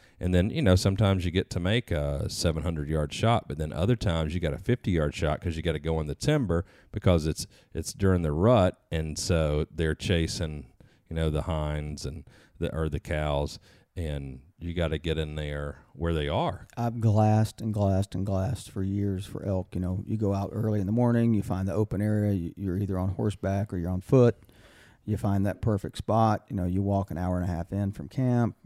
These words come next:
Speaker 2: you set up, you know, four thirty, you wait till that sunrise, you see all the dots in the open area, and of course, then they're gone.
Speaker 1: Yep,
Speaker 2: As soon as
Speaker 1: yep.
Speaker 2: you're ready to shoot, you know, most of the time for me, and then you
Speaker 1: Yeah.
Speaker 2: chase 'em into the
Speaker 1: Yeah,
Speaker 2: timber
Speaker 1: they're
Speaker 2: all
Speaker 1: not
Speaker 2: day.
Speaker 1: dumb,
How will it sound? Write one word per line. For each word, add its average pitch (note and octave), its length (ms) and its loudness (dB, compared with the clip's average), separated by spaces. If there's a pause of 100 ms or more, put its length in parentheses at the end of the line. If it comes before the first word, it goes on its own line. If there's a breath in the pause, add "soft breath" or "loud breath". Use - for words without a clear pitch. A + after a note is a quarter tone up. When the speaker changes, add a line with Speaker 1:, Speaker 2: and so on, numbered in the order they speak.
Speaker 2:
you E2 120 -10
set G2+ 320 -2
up, B2 360 2 (640)
you G2+ 100 -4
know, F#2 140 0
four G#2+ 280 0
thirty, A#2 380 2
you G#2+ 120 0
wait F#2+ 160 0
till G2+ 140 -6
that F#2 120 -2
sunrise, A2 560 2
you G#2+ 60 -6
see G2 140 -4
all F#2+ 80 -2
the F#2 100 -8
dots G2 400 -2
in F2+ 80 -4
the - 60 -6
open G#2+ 260 0
area, G#2 200 2
and A2 100 0
of F#2+ 60 -8
course, F#2 200 -6
then G2 140 -2
they're F2 100 -2
gone. G#2 500 0 (280)
Speaker 1:
Yep, F#2 260 -2
Speaker 2:
As - 60 -16
soon A2+ 140 -2
as G2 40 6
Speaker 1:
yep. G2+ 80 2
Speaker 2:
you're A2+ 140 0
ready G#2+ 180 0
to G2 80 -4
shoot, G#2 320 -2
you G#2+ 80 -4
know, G2 100 0
most G#2+ 300 0
of F#2 60 -8
the - 60 -2
time F#2+ 140 0
for F#2+ 120 -6
me, G2+ 220 0 (480 soft breath)
and G#2+ 120 -2
then G#2 80 2
you G#2 100 2
Speaker 1:
Yeah. F2+ 100 -2
Speaker 2:
chase A2+ 200 2
'em G2+ 100 0
into G2 140 0
the E2 80 -4
Speaker 1:
Yeah, F#2 60 -4
Speaker 2:
timber A#2+ 200 4
Speaker 1:
they're F#2 140 2
Speaker 2:
all A#2 60 2
Speaker 1:
not C3 160 2
Speaker 2:
day. F2+ 80 -2
Speaker 1:
dumb, A#2+ 400 0